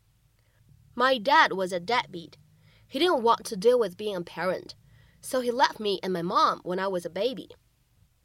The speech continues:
下面呢，我们再来看一下最后这个例子。He's a real deadbeat who's never had a proper job.他游手好闲，从来没个正经工作。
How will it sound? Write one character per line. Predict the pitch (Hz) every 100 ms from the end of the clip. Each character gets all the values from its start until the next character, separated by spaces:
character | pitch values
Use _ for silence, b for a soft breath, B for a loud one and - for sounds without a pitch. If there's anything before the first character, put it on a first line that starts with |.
| _ _ _
下 | - 349
面 | 339 311
呢， | 294
我 | 285
们 |
再 | 240
来 | 240
看 | 240
一 | 294
下 | 294 285
最 | 311
后 | 330
这 | 240
个 | 196
例 | 180
子。 | 160 - - _ _ _ _ _ _ _
He's | 294 302
a | 294
real | 269 339 -
deadbeat | 254 - 180 165 - _ _ _ -
who's | 220
never | 220 254 294
had | 285 277
a |
proper | 208 240 - 220 175
job. | 165 52 - _ _ _ _ _ _ _ _
他 | - 330
游 | 302 240
手 | 202 247
好 | 196 262 254
闲， | - 190 175
从 | - 226 233
来 | 269
没 | 294 226
个 | 208
正 | 269 247
经 | 214 170
工 | - 208
作。 | 247 - -